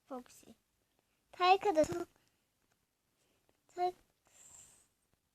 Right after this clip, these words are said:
Speaker 2: su da çok korkusun <laughs> diyersiniz.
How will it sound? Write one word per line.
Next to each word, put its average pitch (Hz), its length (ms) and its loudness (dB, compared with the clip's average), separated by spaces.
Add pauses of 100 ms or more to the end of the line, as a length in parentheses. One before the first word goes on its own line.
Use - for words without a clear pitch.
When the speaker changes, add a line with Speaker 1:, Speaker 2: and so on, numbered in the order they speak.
(1600)
Speaker 2:
su 359 140 -6
da 403 120 4
çok 370 320 4
korkusun 254 680 -8 (640)
<laughs> - 720 -20
diyersiniz. 254 760 -6